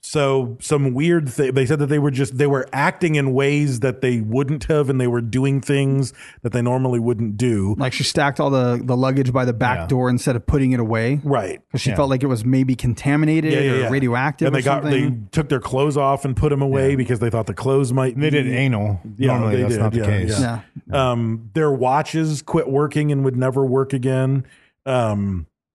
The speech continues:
Speaker 1: the leather strap from the binoculars was,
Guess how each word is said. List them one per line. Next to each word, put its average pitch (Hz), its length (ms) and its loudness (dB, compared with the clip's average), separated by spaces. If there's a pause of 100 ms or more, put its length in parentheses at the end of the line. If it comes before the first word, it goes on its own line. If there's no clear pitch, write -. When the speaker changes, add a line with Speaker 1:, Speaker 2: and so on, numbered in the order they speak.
(160)
Speaker 1:
the 113 840 0
leather 143 380 0
strap 143 480 -2
from 127 300 0
the 117 320 0
binoculars 127 880 0
was, 120 440 -2